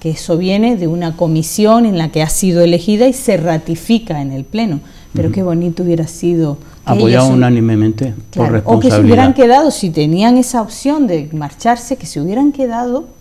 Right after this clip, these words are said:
Speaker 1: los puntos que son puntos de un, para un municipio. Usted es representante
Speaker 2: Ujú.
Speaker 1: de un municipio elegido por
Speaker 2: Ujú.
Speaker 1: un, por una serie de votos.
Speaker 2: Es que en estos momentos de pandemia y en estos momentos de situación,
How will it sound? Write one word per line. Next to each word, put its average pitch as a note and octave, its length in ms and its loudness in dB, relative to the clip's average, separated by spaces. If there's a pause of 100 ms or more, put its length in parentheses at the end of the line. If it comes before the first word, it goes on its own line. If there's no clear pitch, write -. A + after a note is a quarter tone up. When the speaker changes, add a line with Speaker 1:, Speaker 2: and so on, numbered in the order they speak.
(120)
Speaker 1:
los D3+ 300 -4
puntos E4 500 -2
que F3+ 140 -10
son C4+ 260 -6 (260)
puntos E4+ 420 -2 (120)
de F#3 240 -4
un, C#4+ 200 -2
para G#3 280 -4
un D4 200 2
municipio. C4 640 -2
Usted C4+ 320 -2
es B3 80 -6 (260)
representante F3 1160 -6
Speaker 2:
Ujú. A2 220 -2 (200)
Speaker 1:
de F3 180 -2
un C4 160 0
municipio A#3+ 600 -4 (180)
elegido F#3+ 640 -6 (480)
por B2 180 0
Speaker 2:
Ujú. G3 80 -2
Speaker 1:
un, E3+ 320 -4
por E3+ 180 -4
una E3+ 220 -6
serie D#3+ 240 -6
de C#3 80 -10
votos. C3 140 -4
Speaker 2:
Es G2+ 80 -6
que C#3+ 320 0
en A#2+ 140 -2
estos E3+ 240 -2
momentos D3+ 460 2
de C3+ 100 -2
pandemia C3 600 2
y A#2+ 60 0
en B2 100 2
estos B2+ 240 -2
momentos B2+ 440 2
de A#2+ 100 0
situación, A#2+ 580 -2